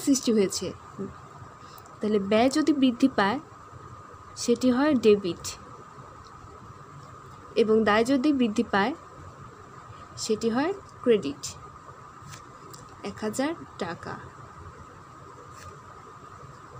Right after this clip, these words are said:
ব্যাখ্যা দিবেন যেহেতু রহিমের নিকট থেকে ক্রয় করা হলো। পরবর্তী প্রশ্ন, চেকের মাধ্যমে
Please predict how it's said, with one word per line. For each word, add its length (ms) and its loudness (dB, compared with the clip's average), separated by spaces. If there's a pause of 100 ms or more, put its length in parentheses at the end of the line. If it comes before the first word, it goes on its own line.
(720)
ব্যাখ্যা 320 0
দিবেন 220 -2 (340)
যেহেতু 420 2 (480)
রহিমের 420 8
নিকট 240 4 (100)
থেকে 180 0 (300)
ক্রয় 320 6
করা 240 4
হলো। 180 -2 (3000)
পরবর্তী 420 0 (100)
প্রশ্ন, 260 -2 (540)
চেকের 360 4
মাধ্যমে 320 0